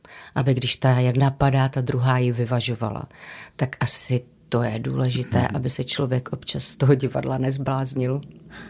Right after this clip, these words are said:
Speaker 2: A vyskytla se někdy, když to tak řeknu, nebezpečná situace za tvoji dosavadní kariéru,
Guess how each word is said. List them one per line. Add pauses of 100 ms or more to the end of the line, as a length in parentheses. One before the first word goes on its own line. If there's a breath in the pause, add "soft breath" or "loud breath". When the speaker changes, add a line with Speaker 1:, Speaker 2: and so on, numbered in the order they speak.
(440 loud breath)
Speaker 2:
A (280)
vyskytla
se
někdy,
když
to
tak
řeknu,
nebezpečná
situace
za
tvoji
dosavadní
kariéru,